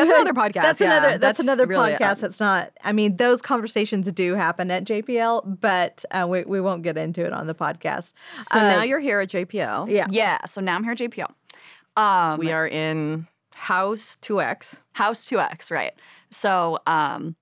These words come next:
Speaker 3: was so, so excited to say, "Oh my gosh, my first job out of college is at J P L and nasa. This is
Speaker 1: Yeah.
Speaker 3: wild." Um, so, you know, started here my first day. I felt like I was walking around Disneyland, and it kind of is. It's like scientific Disneyland.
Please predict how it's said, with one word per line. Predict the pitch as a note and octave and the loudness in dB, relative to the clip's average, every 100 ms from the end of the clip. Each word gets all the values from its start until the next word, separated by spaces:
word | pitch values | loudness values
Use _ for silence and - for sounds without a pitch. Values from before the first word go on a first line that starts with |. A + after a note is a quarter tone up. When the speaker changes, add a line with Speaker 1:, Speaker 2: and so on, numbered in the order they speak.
| _ _ _ - _ _ _ | _ _ _ -20 _ _ _
Speaker 3:
was | G3+ F#3 E3+ E3 D#3+ D#3+ E3 - _ _ | 0 2 2 0 -4 -6 -10 -14 _ _
so, | - - - F4+ F4+ | -20 -14 -4 0 0
so | F4+ A#3 | 0 0
excited | A3 F3+ E3 E3 | 0 -4 -2 -4
to | F3 | -4
say, | E3+ D#3 | -4 -4
"Oh | E3+ | -2
my | D#3+ | -4
gosh, | D#3 D#3+ | -2 -4
my | D#3+ | -4
first | D#3+ D#3+ - | -6 -6 -4
job | D#3 D#3 | -2 -2
out | D#3 | -4
of | E3 | -6
college | E3 D#3 D#3+ | -6 -6 -8
is | D3+ | -6
at | C#3 - _ _ _ _ _ - | -8 -10 _ _ _ _ _ -10
J | F#3 | -8
P | F3+ F#3 | -6 -4
L | E3 D#3+ | -4 -4
and | D3 - | -6 -12
nasa. | - C#3 E3+ - - | -10 -6 -6 -8 -8
This | - D#3+ | -8 -6
is | E3 D#3 | -6 -6
Speaker 1:
Yeah. | C#3 D3+ - _ _ _ | -8 -12 -16 _ _ _
Speaker 3:
wild." | - E3 E3 D#3+ - - - - _ _ | -20 -8 -4 -4 -6 -12 -16 -20 _ _
Um, | F#3+ F3+ D#3 - - _ _ - | 0 2 0 -4 -14 _ _ -8
so, | - F3 D#3 - - _ | -2 0 -2 -4 -12 _
you | - | -10
know, | - | -8
started | - F#3+ F3+ | -4 -4 -4
here | F3+ | -4
my | D#3+ | -4
first | D#3+ D#3 - | -4 -8 -2
day. | B3 A#3+ F#3 | 0 0 -2
I | |
felt | F#3 F3 | -4 -2
like | E3+ - | -4 -4
I | D#3+ | -4
was | D#3+ | -4
walking | D#3+ D3 D#3 | -2 -4 -4
around | D3 C3+ D#3 | -4 -4 -2
Disneyland, | G#3+ G#3 F#3+ F3 E3+ D#3+ | -4 -2 -4 -2 -2 -2
and | F#3 | -4
it | |
kind | - G4+ G4 | -4 -2 -2
of | E3 | -2
is. | D#3+ - - | -4 -6 -10
It's | E3+ G3 | -8 -6
like | F3 | -6
scientific | - F#3 F3 E3+ E3 D#3 | -6 -4 -4 -6 -8 -12
Disneyland. | - - - G1+ - | -12 -12 -12 -12 -12